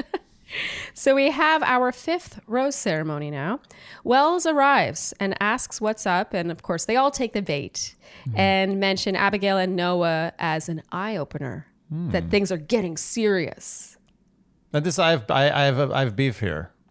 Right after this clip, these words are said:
Speaker 1: Yeah, yeah.
Speaker 2: I don't believe all the editing slash s-, worriedness that's being shown. I don't believe that just because someone broke up with somebody,
Speaker 1: <laughs>
Speaker 2: that the strong couples are suddenly like, "Oh, well, this is not gonna work."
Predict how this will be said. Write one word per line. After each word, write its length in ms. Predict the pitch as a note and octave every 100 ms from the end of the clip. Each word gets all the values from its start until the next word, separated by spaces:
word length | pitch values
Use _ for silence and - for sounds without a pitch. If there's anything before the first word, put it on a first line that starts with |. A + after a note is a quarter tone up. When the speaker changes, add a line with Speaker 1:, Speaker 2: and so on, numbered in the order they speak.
| _ _ _ _ -
Speaker 1:
Yeah, 240 | A3 A3+ C4
yeah. 240 | G#3+ G#3+ -
Speaker 2:
I 220 | C3 C#3+
don't 340 | D3+ D#3+ D#3+ C#3
believe 720 | C3 B2+ C3 A2+ F#2+ F2+ -
all 340 | - A#2 A2 G#2
the 300 | G#2 G2+ G#2+
editing 640 | A2+ A2+ A2+ A2 G#2 G2+
slash 800 | F#2+ - G#2 G2 G2 F#2 - - - _ -
s-, 180 | - -
worriedness 1600 | A2 A#2+ A#2 G#2 G2 E2 E2+ - - A#2 F#2+ E2+ - - -
that's 280 | - G2 -
being 360 | - A2 F#2+ F#2+
shown. 500 | - F2+ D#2 E2 F#2
I 120 | A2+
don't 200 | C#3 D3+
believe 540 | C#3 B2+ C3+ C#3 B2+ E2+
that 160 | A2
just 260 | - B2 -
because 280 | A#2+ A#2+ G#2+
someone 380 | - G#2+ G2 F2+
broke 280 | G2 F2+
up 200 | G#2 G2+
with 80 | G2
somebody, 600 | - F#2 E2+ E2+ E2 E2+ F#2+ - D#4+
Speaker 1:
<laughs> 220 | D4+ D#4
Speaker 2:
that 240 | A#2 G#2+ -
the 80 |
strong 440 | G#2+ - B2+ G#2+ G2+
couples 360 | G#2+ G#2+ G2+
are 80 | F2+
suddenly 340 | E2+ A#2 G2 F#2+
like, 180 | F2+
"Oh, 200 | G2 G#2 F2
well, 80 | F2+
this 140 | F#2+
is 40 |
not 180 | - F2
gonna 160 | F#2+ F2+
work." 400 | A2+ G2 -